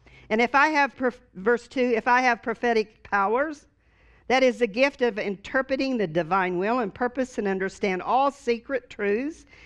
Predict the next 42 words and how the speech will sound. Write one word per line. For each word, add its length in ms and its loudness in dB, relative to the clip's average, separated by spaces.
and 180 0
mysteries 640 -2
and 140 -2
possess 400 -4
all 300 2
knowledge. 500 0
So 100 -6
he's 140 -4
talking 280 -2
about 260 -2
the 80 -6
gifts 340 -4
of 80 -6
the 100 -4
Spirit. 600 -2
"And 120 2
I 140 4
have 320 2
sufficient 800 -2
faith 540 2
so 220 0
that 140 2
I 120 6
can 180 -6
remove 600 -2
mountains, 680 0
but 100 0
have 220 2
not 320 2
love, 420 2
God's 320 2
love 260 2
in 140 -2
me, 160 -4
I 240 0
am 300 -4
nothing. 420 -2
I 200 0
am 180 -2
a 80 -2
useless 680 -4
nobody." 520 -2